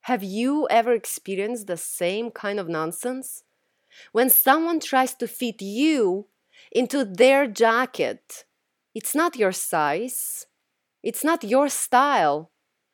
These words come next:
it's not your color, but they expect to see you fit into their own jacket.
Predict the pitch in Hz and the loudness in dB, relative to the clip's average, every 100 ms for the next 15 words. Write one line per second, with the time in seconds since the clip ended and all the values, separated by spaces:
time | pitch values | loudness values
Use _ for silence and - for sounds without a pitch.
0 | _ _ 254 - 349 349 302 302 - 247 | _ _ -6 -2 -2 0 -2 -2 0 2
1 | 285 202 147 - _ _ _ - 175 214 | 4 4 2 -2 _ _ _ -2 2 2
2 | 170 247 294 - 214 - - - - 381 | 6 6 6 2 -4 -4 -8 -2 6 8
3 | 294 - - _ - - _ _ _ _ | 8 4 -2 _ -20 -20 _ _ _ _
4 | _ _ _ - 370 370 - 302 294 240 | _ _ _ 4 4 4 0 0 2 0
5 | 196 285 269 233 233 - - 285 285 - | 0 0 4 2 2 -4 -2 0 0 -2
6 | 254 254 254 202 185 202 226 233 208 202 | -4 -2 -4 0 4 6 6 4 0 -2
7 | 220 269 339 - 131 - - | 2 2 2 0 -2 -2 -12